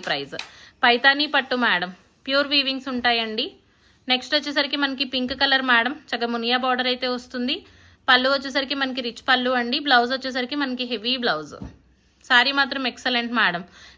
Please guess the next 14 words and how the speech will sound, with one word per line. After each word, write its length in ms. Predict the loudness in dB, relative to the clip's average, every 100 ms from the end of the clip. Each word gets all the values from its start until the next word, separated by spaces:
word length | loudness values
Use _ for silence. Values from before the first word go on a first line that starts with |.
| 2
కలర్ 240 | 4 4 2 -2
పింక్ 260 | 0 0 0
అండి. 200 | 0 -2 0
లెవెన్ 240 | 0 2
నైంటీ 260 | 0 0 -2 -2
నైన్ 180 | -2 -2 0
శారీ 240 | 0 0 -4
ప్రైస్. 260 | -6 -6 -6 -2
పదకొండు 320 | -2 0 -2
వందల 180 | -2 -4 -4
తొంభై 200 | -4 -4
తొమ్మిది 240 | -4 -6 -6
రూపాయలు, 280 | -2 -2 -2 -8
ఫ్రీ 140 | -10